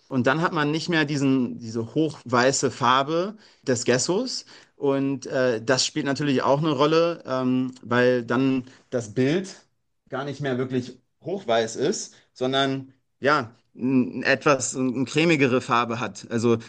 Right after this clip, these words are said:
äh, Kreide ist ja, äh, nicht, nicht hochweiß in dem Sinne. Und, ähm, das beeinflusst, äh, auch natürlich, ähm,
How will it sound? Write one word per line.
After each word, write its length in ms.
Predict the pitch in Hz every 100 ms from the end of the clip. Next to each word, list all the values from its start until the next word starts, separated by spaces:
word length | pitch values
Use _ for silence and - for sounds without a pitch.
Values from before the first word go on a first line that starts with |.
| -
äh, 120 | 123
Kreide 320 | 113 127 143 135
ist 220 | 131 -
ja, 240 | 131 123
äh, 220 | - 117 107
nicht, 480 | 131 120 - -
nicht 260 | 123 120 135
hochweiß 480 | 139 151 110 101 110
in 120 | 110
dem 160 | 107 104
Sinne. 280 | 110 135 131 - -
Und, 340 | 120 113 113
ähm, 380 | 110 113 113 113
das 220 | 127 123
beeinflusst, 580 | - 110 123 127 123 -
äh, 280 | 113 117 110
auch 320 | - 120 - - - _
natürlich, 540 | 120 117 127 120 117 -
ähm, 340 | 117 113 110